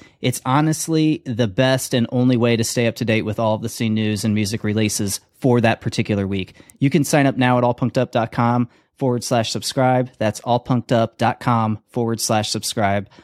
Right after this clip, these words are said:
I'll leave a link in the show notes to make it easier just for you. And one more thing, if we could ask a very small favor, if you're really digging the show, it would mean the world to us if you could leave us a five-star review in Apple Podcasts or Spotify.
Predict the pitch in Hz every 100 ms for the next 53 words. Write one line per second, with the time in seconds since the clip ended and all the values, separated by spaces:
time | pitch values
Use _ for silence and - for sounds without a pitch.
0 | _ 117 120 127 127 135 135 120 - 123
1 | 113 120 151 - - - 120 117 113 110
2 | 117 117 113 - 120 104 - 113 139 147
3 | 151 - - - 131 135 131 143 156 147
4 | 156 127 117 - 151 165 165 _ - 147
5 | - 131 131 - 127 131 - 135 147 165
6 | 165 160 - 160 143 135 143 131 107 90
7 | _ _ - 113 139 113 151 175 147 160
8 | 151 147 135 - 135 117 104 - _ 139
9 | 139 139 139 139 139 113 127 117 127 127
10 | - 113 110 - - 120 113 127 127 -
11 | 123 117 - 123 131 131 - 113 113 117
12 | - 123 117 101 110 107 107 107 107 -
13 | 107 - 107 101 - 113 107 - 104 95
14 | 95 95 90